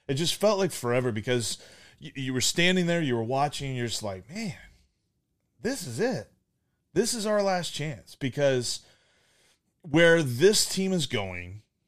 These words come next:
and where Joey Votto is in his career,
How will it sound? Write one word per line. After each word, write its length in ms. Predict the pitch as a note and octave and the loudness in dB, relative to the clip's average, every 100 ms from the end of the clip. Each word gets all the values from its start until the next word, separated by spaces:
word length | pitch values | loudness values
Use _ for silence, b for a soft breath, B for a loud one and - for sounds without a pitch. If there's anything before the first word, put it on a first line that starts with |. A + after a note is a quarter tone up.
| _ _ _ - | _ _ _ -2
and 200 | C#3+ C#3+ | 0 2
where 160 | D#3 D3+ | 2 0
Joey 360 | B2 E3 E3+ | 0 0 0
Votto 400 | C3 D3+ D3 C#3+ C#3 | 0 0 2 0 -2
is 260 | D3 C3 | -2 -2
in 100 | C3 | -2
his 220 | B2 A#2+ | -2 -2
career, 800 | - - G#2 G#2+ F3+ E3+ A2 G#2 | -6 -10 -8 -2 0 0 -2 -6